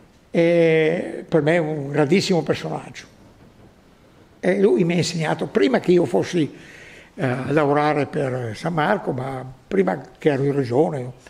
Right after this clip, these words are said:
ehm, era così bravo che quando veniva mi facevo dire che per, per andarlo a, a sentire, ad ascoltare.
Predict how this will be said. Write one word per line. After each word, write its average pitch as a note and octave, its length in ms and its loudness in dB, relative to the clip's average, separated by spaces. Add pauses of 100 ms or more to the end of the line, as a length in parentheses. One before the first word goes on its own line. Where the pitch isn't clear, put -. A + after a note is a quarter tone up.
(720)
ehm, E3 760 -4 (380)
era G#3 200 2
così F#3+ 200 2
bravo E3+ 280 2
che C#3 80 -2
quando F3+ 220 4
veniva F3 280 4
mi C#3+ 100 -2
facevo D#3+ 320 0
dire E3+ 220 0
che F#3+ 100 -2
per, F#3+ 160 -2
per D3+ 140 -2
andarlo C#3+ 680 -2
a, - 160 -14
a - 60 -16
sentire, C#3+ 520 -6
ad C3 80 -16
ascoltare. - 460 -14